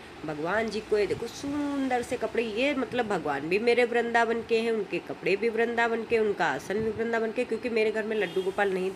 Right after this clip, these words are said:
थे, मैं सेवा इतनी नहीं कर पाती, मैं duty जाती, husband भी duty जाते time to time, लेकिन मेरी बेटी ने भार संभाला है, उनको आना था तो वो आ गए हैं। ये सारा सब कुछ arrangement मेरी बेटी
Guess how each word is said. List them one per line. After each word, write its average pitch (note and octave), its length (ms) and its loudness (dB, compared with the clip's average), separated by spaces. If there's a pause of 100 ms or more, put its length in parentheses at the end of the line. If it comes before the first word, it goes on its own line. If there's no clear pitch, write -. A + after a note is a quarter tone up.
थे, G#3+ 60 -4
मैं G#3 140 -2
सेवा F3+ 280 -2
इतनी F3 300 -2
नहीं E3 140 -2
कर F3+ 160 -4
पाती, F3 300 -4
मैं F#3+ 160 -2
duty F3 300 -4
जाती, E3+ 320 -4
husband E3 320 -8
भी F3 80 -4
duty E3+ 300 -4
जाते E3 340 -4 (420)
time F3+ 200 2
to F3+ 80 -2
time, F#3+ 200 2
लेकिन F#3 280 0
मेरी F3 200 2
बेटी E3 340 -2
ने E3 180 -2
भार E3 220 -2
संभाला D#3+ 400 -2
है, F#3 60 2
उनको F3 400 -2
आना E3+ 440 2
था A3+ 300 -2 (460)
तो E3 60 -4
वो E3 220 -2 (100)
आ B3 180 10
गए B3 280 2
हैं। B3 300 -2
ये F#3+ 100 0
सारा F3+ 560 2
सब - 260 -10
कुछ F3 180 -4
arrangement D#3+ 460 -2
मेरी D#3 160 -2
बेटी C#3+ 280 -6